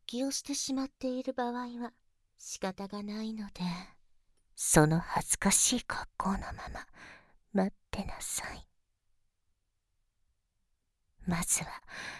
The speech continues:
あなたの悩みの原因でもあるその想像力を使い、勃起をさせてみましょう。手を使わずに、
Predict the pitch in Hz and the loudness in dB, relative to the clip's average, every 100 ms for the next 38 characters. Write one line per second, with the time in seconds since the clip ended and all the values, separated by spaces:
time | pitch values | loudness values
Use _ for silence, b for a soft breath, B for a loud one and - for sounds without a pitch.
0 | B B B - 196 247 - 214 185 185 | B B B 0 2 0 -4 -8 -6 -4
1 | 196 214 226 226 - 202 226 240 247 247 | -4 -4 -2 -2 0 0 0 -2 -2 -6
2 | - - - - - - - - - - | -10 -14 -12 -6 -2 -2 -2 0 2 0
3 | - - - 285 - - - - - - | -2 -2 0 -2 -4 -8 -8 -6 2 2
4 | - - - - _ - _ _ _ _ | 2 -4 -8 -10 _ -20 _ _ _ _
5 | _ _ _ - 156 - - - 196 - | _ _ _ -4 -4 -4 -12 -8 -6 -2
6 | 220 - - 214 226 - - - - - | -2 -4 -6 -2 -2 -2 -4 -4 -4 -12
7 | - _ _ _ _ _ _ _ _ _ | -20 _ _ _ _ _ _ _ _ _
8 | _ _ _ _ _ _ _ - 208 262 | _ _ _ _ _ _ _ -4 0 2
9 | 220 - - 202 208 220 208 180 185 | 0 -4 -2 0 0 -2 -2 -4 -6